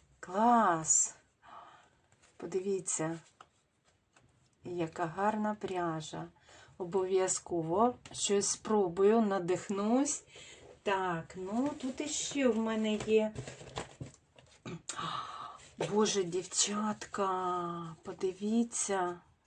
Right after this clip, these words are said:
це листівка, створена власними руками, мабуть. Так, ой.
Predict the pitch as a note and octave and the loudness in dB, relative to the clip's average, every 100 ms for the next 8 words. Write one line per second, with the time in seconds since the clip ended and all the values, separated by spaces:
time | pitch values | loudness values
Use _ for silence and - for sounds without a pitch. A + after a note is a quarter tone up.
0 | _ - - A3 G#3+ G#3 G3 F#3+ - - | _ -6 -2 0 2 2 0 -2 -2 -2
1 | A#3 D4 - - F3+ E3+ _ _ _ _ | 0 0 -2 -4 -4 -4 _ _ _ _
2 | _ _ - B2+ _ - - - _ - | _ _ -20 -20 _ -20 -20 -20 _ -20
3 | _ _ _ _ - - - - G#3+ A#3+ | _ _ _ _ -8 -4 -4 0 4 6
4 | B3 A3+ G#3+ F#3 F#3+ G#3+ - A3 G#3+ A3 | 6 4 2 0 2 2 2 -2 0 -2
5 | A3 - B3+ C#4+ C4+ G3 F#3 F#3 F3+ E3+ | -4 0 0 2 2 2 2 2 2 2
6 | D#3+ E3 - - _ - - - - - | -2 -8 -10 -20 _ -20 -14 -14 -14 -14
7 | - - _ G#3+ G#3+ G#3 F#3+ F3+ E3+ - | -18 -20 _ 0 4 4 4 4 0 -6
8 | A#3 G3+ G3 F#3+ F3+ F3+ | -6 -2 2 2 2 -2